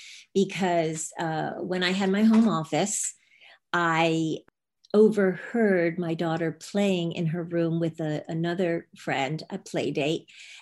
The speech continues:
And, uh, I don't know what the game was, but it might've been business because I heard my daughter say, "Excuse me, just a minute, I'm on with a client."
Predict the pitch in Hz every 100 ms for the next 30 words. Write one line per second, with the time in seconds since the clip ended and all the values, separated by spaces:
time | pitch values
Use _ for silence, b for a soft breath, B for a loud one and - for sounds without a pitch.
0 | - 190 170 165 165 - 160 151 139 139
1 | _ - 196 208 160 160 170 170 156 175
2 | 190 151 156 - 151 - 170 175 170 156
3 | 156 202 196 131 - 170 - 170 170 165
4 | 160 196 196 190 165 165 165 160 156 -
5 | 147 156 - _ _ - 247 - - 294
6 | 254 226 214 220 220 208 196 180 165 180
7 | 180 175 170 156 160 - 160 151 135 127